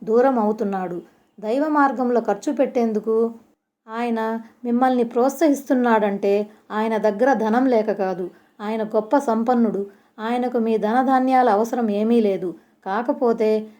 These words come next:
మీ మేలును కోరి ఆయన మీకు ఇలా ఆదేశిస్తున్నాడు. ఎందుకంటే ఈ దానం ద్వారా మీ ఆత్మలు పరిశుద్ధమవుతాయి. దాంతోపాటు సమాజంలోని అగత్య పరుల అవసరాలు తీరుతాయి. సామాజిక సమస్యలు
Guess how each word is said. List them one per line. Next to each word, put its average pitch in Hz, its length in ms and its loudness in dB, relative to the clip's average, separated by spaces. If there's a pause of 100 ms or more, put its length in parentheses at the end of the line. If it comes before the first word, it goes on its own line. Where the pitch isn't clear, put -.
(120)
మీ 233 160 0
మేలును 269 440 2
కోరి 220 500 2 (240)
ఆయన 220 240 -2
మీకు 220 540 -2 (220)
ఇలా 214 160 0
ఆదేశిస్తున్నాడు. 208 960 0 (280)
ఎందుకంటే 214 720 -2 (240)
ఈ 233 140 -4
దానం 240 460 0
ద్వారా 214 440 2 (260)
మీ 214 120 -4
ఆత్మలు 233 480 0
పరిశుద్ధమవుతాయి. 214 1040 -2 (340)
దాంతోపాటు 240 920 2 (280)
సమాజంలోని 269 720 4
అగత్య 269 380 2
పరుల 233 300 4
అవసరాలు 233 420 2
తీరుతాయి. 208 600 -2 (320)
సామాజిక 285 540 2
సమస్యలు 226 720 2